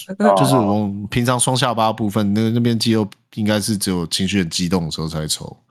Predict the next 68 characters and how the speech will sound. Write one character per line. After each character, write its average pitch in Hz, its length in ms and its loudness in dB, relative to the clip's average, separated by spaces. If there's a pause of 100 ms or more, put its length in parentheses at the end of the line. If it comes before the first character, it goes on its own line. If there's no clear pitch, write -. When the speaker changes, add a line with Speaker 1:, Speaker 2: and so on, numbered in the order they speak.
Speaker 2:
就 90 180 0
是 87 140 2
要 87 160 4
先 92 160 0
安 92 160 2
慰 85 120 4
他 80 220 0
，“没 107 140 2
事 135 220 0
啊， 95 140 0
没 107 100 0
事 113 220 0
啊， 90 200 -8 (140)
我 131 80 -8
们 113 100 -6
先， 127 320 -2 (100)
我 110 80 -4
们 107 80 -2
先 127 180 2
restore。” 107 520 0 (180)
结 131 80 2
果 120 100 4
不 113 120 0
用 165 180 2
restore 127 380 2
欸， 87 260 -6
干 107 240 -2 (460)
，S - 160 0
Q 123 80 2
L 123 60 4
Server 117 260 2
自 107 140 -2
己 98 80 2
把 95 100 2
它 92 100 2
做 87 240 0
完 64 120 -10
了， 95 60 -16 (160)
很 214 220 4
屌。 131 220 0
Speaker 1:
没 151 80 12
有 147 80 12
啊， 180 140 10 (320)
那， 202 120 12
那 202 160 8
这 190 100 8
个 147 140 8
返 117 240 6
回 110 220 4
的， 107 180 2
这 131 140 0
个 120 160 4
rollback 131 340 6
的 104 220 2
cancel 139 400 4
的 101 40 4
按 120 140 4
钮 95 140 -2
是 110 120 -4
谁 98 140 -2
找 87 160 -6
到 92 220 -8
的？ - 100 -20 (680)
Speaker 2:
没 151 180 2
有 247 120 2
啊， 165 240 2
就 220 140 2
是 208 160 0